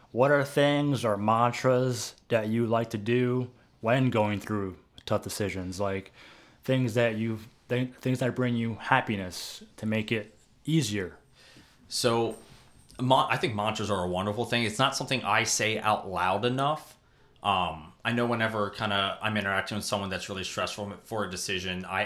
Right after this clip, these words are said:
Speaker 2: I usually go back to one saying that I feel in my soul, and I think I need to say out loud more, but, um, "What's gonna happen's gonna happen."
Speaker 1: Mm-hmm.
Speaker 2: You know, I, um,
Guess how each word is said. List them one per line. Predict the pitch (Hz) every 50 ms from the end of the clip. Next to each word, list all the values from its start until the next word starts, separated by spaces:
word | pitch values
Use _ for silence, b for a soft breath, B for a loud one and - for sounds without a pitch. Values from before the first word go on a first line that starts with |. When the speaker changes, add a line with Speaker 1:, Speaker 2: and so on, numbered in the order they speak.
| 92 101 120
Speaker 2:
I | 123 - - - 151
usually | 143 143 160 156 143 143 127 113
go | 110 120 120
back | 104 104 98 95 98 -
to | - 110
one | 104 98 101 101 98 95 95 98 95 90
saying | 90 - - 95 95 98 98 101 101 101 B B B B B B
that | - 110 107
I | 92 87
feel | - - - 127 131 127 117
in | 107 104
my | 98 95
soul, | - - - 117 110 113 123 123
and | 110
I | 92 87
think | - 110 104
I | 98
need | 95 95 95
to | 92 92
say | - - 92 87
out | 85 85
loud | 87 85 90 92 95
more, | 104 104 104 101
but, | 95 - 95 90 87 85 B B B B B B B -
um, | 92 90 87 82 85 - - -
"What's | 110 110 110 -
gonna | 139 135 123 101
happen's | 107 104 95 - 95 90 - -
gonna | - 95 87 - 85
happen." | 85 - - - - - - - - -
Speaker 1:
Mm-hmm. | 107 107 107 104 98 107
Speaker 2:
You | 101 95
know, | 90 90 90
I, | 92 92 98 98 101 101 95 87 - - - - _ _ _ -
um, | 85 76 73 73 73 - - -